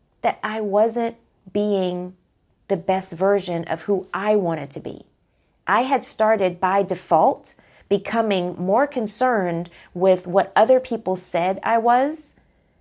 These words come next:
and adopting that whole personality of who other people thought I was and who other people expect me to be than I was being concerned and being true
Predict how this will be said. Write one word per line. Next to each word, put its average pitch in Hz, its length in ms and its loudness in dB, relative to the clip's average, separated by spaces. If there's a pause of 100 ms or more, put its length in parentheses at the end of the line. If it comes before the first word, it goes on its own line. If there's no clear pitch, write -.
(220)
and 202 420 0
adopting 208 760 2
that 190 240 -2
whole 196 220 0
personality 196 1000 0 (400)
of 190 220 4
who 302 380 4
other 180 200 2
people 180 320 -2
thought - 380 4
I 175 120 2
was 165 320 -4
and 175 120 -6
who 240 260 -2
other 190 140 0
people 185 300 -2
expect - 580 -2
me 180 160 -2
to 170 120 -6
be 151 380 -4 (960)
than 240 240 2
I 233 120 2
was 220 640 2 (240)
being 226 220 2
concerned 233 520 0
and 208 120 -2
being 202 240 0
true 220 540 2